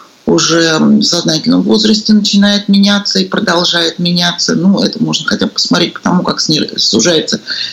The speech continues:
телевизионная аудитория, и люди начинают сами для себя выбирать новости. В зависимости от того, насколько много нас этот выбор сделает сегодня, насколько, м, много нас это сделает выбор послезавтра, будет зависеть скорость изменений.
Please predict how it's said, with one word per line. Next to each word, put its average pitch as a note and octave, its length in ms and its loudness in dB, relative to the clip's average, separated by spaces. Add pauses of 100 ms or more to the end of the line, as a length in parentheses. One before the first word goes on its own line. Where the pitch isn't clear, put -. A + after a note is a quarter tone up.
(120)
телевизионная F#3+ 680 2
аудитория, F#3 640 0
и E3+ 240 2
люди D#3+ 220 -2
начинают D3+ 400 -2
сами E3 320 -2
для D3+ 160 -2
себя - 260 -2
выбирать C#3+ 460 0
новости. F#3 580 0 (300)
В - 60 -2
зависимости G3+ 600 2
от - 320 -4
того, G3+ 240 2
насколько G3 720 2
много F#3 460 2
нас D#3 440 -2
этот D3+ 380 -6
выбор D#3+ 280 0
сделает D3+ 480 0
сегодня, G#3+ 600 2 (380)
насколько, E3+ 880 0
м, D#3 960 4
много E3 340 2
нас D#3 240 0
это D3+ 200 -4
сделает D3+ 460 0
выбор D#3 260 0
послезавтра, - 760 0
будет - 260 0
зависеть - 400 0
скорость - 540 0
изменений. D#3+ 500 -2